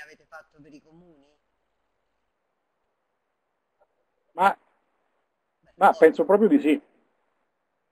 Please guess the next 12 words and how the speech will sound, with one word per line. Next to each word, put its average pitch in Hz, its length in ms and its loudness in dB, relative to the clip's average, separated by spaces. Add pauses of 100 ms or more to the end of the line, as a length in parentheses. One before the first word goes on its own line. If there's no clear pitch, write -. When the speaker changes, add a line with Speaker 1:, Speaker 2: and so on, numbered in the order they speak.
(180)
Speaker 2:
Eh, 117 500 -2
quando 160 220 6
avremo 165 300 6
finito 170 300 -2
il 180 80 4
lavoro, 170 540 8
sicuramente, 165 640 2
eh, 123 520 4
tutte 175 240 2
le 151 100 2
nostre 156 320 0
soluzioni 156 1000 2